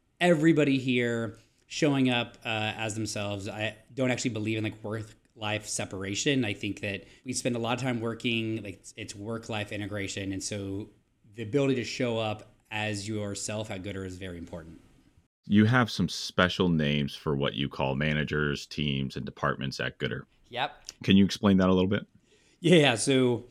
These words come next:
Speaker 1: a department is called a herd, a team is called a flock, and an individual is called a flamingo.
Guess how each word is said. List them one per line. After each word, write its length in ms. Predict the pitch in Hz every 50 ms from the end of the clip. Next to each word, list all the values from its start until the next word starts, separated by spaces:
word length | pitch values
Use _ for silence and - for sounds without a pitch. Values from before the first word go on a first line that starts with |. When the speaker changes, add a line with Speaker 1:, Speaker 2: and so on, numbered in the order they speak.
| - _ _ _
Speaker 1:
a 40 | -
department 580 | 127 131 - - 135 139 147 165 196 220 - -
is 80 | 147 -
called 240 | - 151 147 160
a 40 | 226
herd, 400 | - 135 131 117 117 139 170 185 - - _ _ _
a 580 | 135 131 131 127 127 127 123 120 120 120 120 -
team 340 | - - - 143 139 139
is 80 | 139 135
called 180 | - 139 131 135
a 40 |
flock, 500 | 131 - - 127 120 117 120 123 - - - -
and 340 | 120 117 113 110 110 110 107
an 120 | 107 107 117
individual 400 | 117 113 110 123 123 127 120 110
is 40 |
called 160 | - 123 110 117
a 40 |
flamingo. 600 | 110 - - 127 120 107 98 98 101 104 120 131